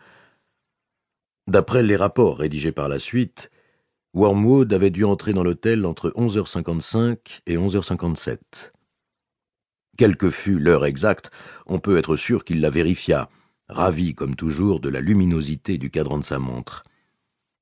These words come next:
Il avait entendu dire que la peinture phosphorescente utilisée pour les cadrans lumineux pouvait provoquer des cancers de la peau,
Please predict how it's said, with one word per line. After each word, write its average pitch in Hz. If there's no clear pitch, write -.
Il 110
avait 101
entendu 92
dire 120
que -
la 82
peinture 98
phosphorescente 95
utilisée 82
pour 71
les 69
cadrans 82
lumineux 78
pouvait 67
provoquer 82
des 65
cancers 78
de 69
la 69
peau, 127